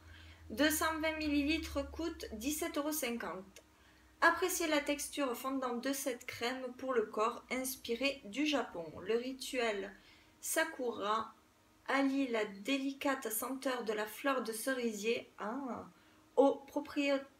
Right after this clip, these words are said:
aux propriétés, on va y arriver, aux propriétés nourrissantes du lait de riz pour une peau douce et un esprit apaisé. Son ingrédient clé, la fleur de cerisier. Hmm,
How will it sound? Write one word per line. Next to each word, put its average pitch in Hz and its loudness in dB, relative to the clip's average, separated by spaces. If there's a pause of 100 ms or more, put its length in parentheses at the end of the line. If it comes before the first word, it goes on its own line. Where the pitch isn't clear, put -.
(160)
aux 240 4
propriétés, 302 4 (380)
on 233 -2
va 226 4
y 226 6
arriver, 240 2 (360)
aux 302 8
propriétés 285 2 (220)
nourrissantes 277 0
du 233 -2
lait 277 4
de 254 -2
riz 254 -4 (300)
pour 247 -10
une 262 -2
peau 214 -2
douce 277 -4 (120)
et 208 -2
un 208 -4
esprit 226 -4
apaisé. 220 -2 (460)
Son 247 -6
ingrédient 262 0
clé, 262 -2
la 196 -4
fleur 269 -2
de 208 -8
cerisier. 208 -6 (1500)
Hmm, 240 -12